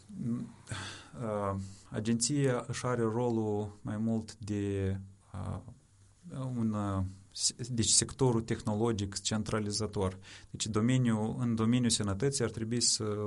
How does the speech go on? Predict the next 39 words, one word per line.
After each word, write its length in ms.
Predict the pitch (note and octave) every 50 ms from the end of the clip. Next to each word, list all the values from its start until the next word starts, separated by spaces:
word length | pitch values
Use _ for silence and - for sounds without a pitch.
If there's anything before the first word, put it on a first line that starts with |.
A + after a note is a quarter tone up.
| G#2 G#2 G2+ G#2 - - B2 C3 B2+ B2+
lucreze 400 | - - - A#2 A#2+ A#2 A2+ A2+
sectorul 420 | - - - - - B2 A#2 G#2+
sănătății, 480 | G2 - G2+ G2 G2 G2 C3 B2+ - -
cu 100 | - A2+
alte 140 | G#2+ G#2+ -
cuvinte, 300 | A2 G#2+ A2+ A2 - G2
ministerul 680 | G#2 G#2 G2+ - - G#2 G2 F#2+ G2 F#2+ F#2+ F#2 G2 G2 -
care 140 | - A2 A2+
se 120 | - -
ocupe 300 | A2+ - - G#2 G2 G2+
de 240 | G2+ G#2+ G#2+ G#2 F#2+ F#2+
ramura 340 | F#2+ G2 F#2+ F#2+ F#2 F#2+ - -
respectivă. 640 | - - - - F2 - - - - - - - - - - - - - - - - - - - - - - - - -
Uh, 680 | - - - A#2+ A#2+ A2+ A2 A2 G#2+ G#2+ G#2 G2+ G2+ A2 - - - - - - - _ - - A2+ A2+ - - - - -
clar 280 | - D#3+ D#3+ D#3 B2+
că 540 | B2+ - - G#2+ G#2 G#2 G#2 G#2 G2+ G2+ G#2 A2
dacă 320 | A2+ A2+ A2+ A2 - A#2+ - - - - - - - - - -
de 160 | A2 G#2+ A2
mâine 220 | A2+ B2 A#2+ A#2
se 160 | A2 - -
declară 400 | G#2+ G#2+ G#2 - A#2 A2 G#2+ G#2+
că 120 | G2+ - - -
prioritatea 540 | - G#2+ G#2 G#2 G2+ - A#2 A2 - G#2+
întâi 220 | G2+ G2+ G2 A2+ G#2+
pentru 280 | G2 G#2+ G2 F#2+ G#2+
Agenția 340 | G#2 F#2+ G2+ G2+ G2+ - -
de 60 | G2+
Guvernare 280 | G#2 G2 G2+ G2 G2 G2
Electronică 460 | G2 F#2+ G2 G#2 G2+ G2 F#2+ F#2+ -
este, 300 | F#2+ F#2+ - - - -
e 280 | F#2+ - - F#2 G2+ G2+
sănătatea, 580 | - - G2+ G2 G2+ F#2+ A#2+ B2 B2+ B2+ A#2+
da, 180 | A2 G#2+ G#2 F#2
agenția 480 | F#2+ G2 G2 F#2+ G2 G2 F#2+ - G#2+ G2+
se 140 | - - G#2+
va 80 | G#2+
ocupa 260 | G2 F#2+ - - - G#2
cu 180 | G2+ - A#2
asta. 240 | A2 G2 - -